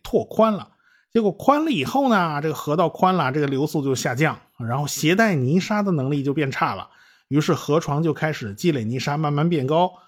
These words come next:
后来呢，这个河流呢，又在河床中间又开出一道更窄的槽，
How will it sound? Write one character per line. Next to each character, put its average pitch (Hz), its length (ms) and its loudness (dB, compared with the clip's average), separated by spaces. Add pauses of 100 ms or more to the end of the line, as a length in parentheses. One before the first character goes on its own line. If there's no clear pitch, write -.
(240)
后 214 120 4
来 165 180 4
呢， 180 400 2
这 226 80 0
个 190 80 2
河 156 220 2
流 170 180 4
呢， 165 320 2 (240)
又 311 240 6
在 156 160 0
河 175 260 0
床 233 220 2
中 262 160 4
间 254 240 2
又 370 100 8 (360)
开 214 320 -2
出 185 120 2
一 156 80 2
道 170 140 4
更 247 460 -2
窄 107 320 -2
的 180 160 0
槽， - 420 -8